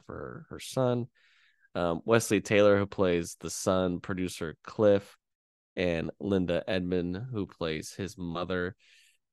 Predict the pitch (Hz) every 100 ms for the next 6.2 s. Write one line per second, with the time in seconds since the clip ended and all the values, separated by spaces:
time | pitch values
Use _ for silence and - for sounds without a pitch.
0 | - 82 82 80 - 104 104 98 110 131
1 | 135 123 110 127 117 113 110 87 92 92
2 | - 92 - 104 98 95 95 90 - 92
3 | - 98 90 85 85 - - 73 78 80
4 | - 87 87 - 82 78 80 - 80 78
5 | 117 120 113 107 104 101 95 101 90 78
6 | 73 76